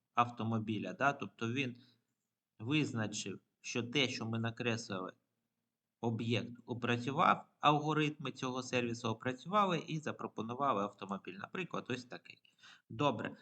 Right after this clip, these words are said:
Тобто ось так швиденько ми з вами можемо креслити різні об'єкти. Давайте спробуємо ще один який-небудь об'єкт, е, продемонструвати, щоб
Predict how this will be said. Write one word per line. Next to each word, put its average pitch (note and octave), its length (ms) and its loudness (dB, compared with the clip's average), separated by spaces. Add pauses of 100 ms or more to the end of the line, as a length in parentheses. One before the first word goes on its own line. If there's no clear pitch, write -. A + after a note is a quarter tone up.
(120)
Тобто E3 340 2
ось D#3+ 140 2
так E3+ 200 6
швиденько F3 600 0
ми C3 260 0 (160)
з A2+ 120 -12
вами B2 460 4 (260)
можемо A2+ 640 -2 (180)
креслити F3 800 0 (140)
різні D#3+ 380 0
об'єкти. G2+ 460 -4
Давайте D#3 380 2
спробуємо A#2 540 0
ще C3 220 0
один G2+ 420 0
який-небудь G#2 760 -6
об'єкт, F#3+ 380 -2 (600)
е, B2 200 2
продемонструвати, A2 1040 -2
щоб - 200 -6